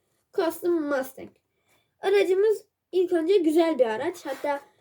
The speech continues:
korumasını görebilirsiniz. Aracı kaplamış tamamen iç tarafta. <coughs> Pardon. Kaplamıştır. Buna da ben bir, bir puan veriyorum çünkü buna. Çoğu ara-, çoğu premiumlarda bunu yapmıyorlar.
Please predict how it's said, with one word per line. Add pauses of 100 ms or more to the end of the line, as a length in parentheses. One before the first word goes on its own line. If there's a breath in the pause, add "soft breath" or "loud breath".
(180)
korumasını
görebilirsiniz.
Aracı
kaplamış
tamamen (100)
iç
tarafta. (920 soft breath)
<coughs>
Pardon. (800)
Kaplamıştır. (540)
Buna
da
ben
bir,
bir
puan
veriyorum
çünkü
buna.
Çoğu
ara-, (100)
çoğu
premiumlarda
bunu
yapmıyorlar.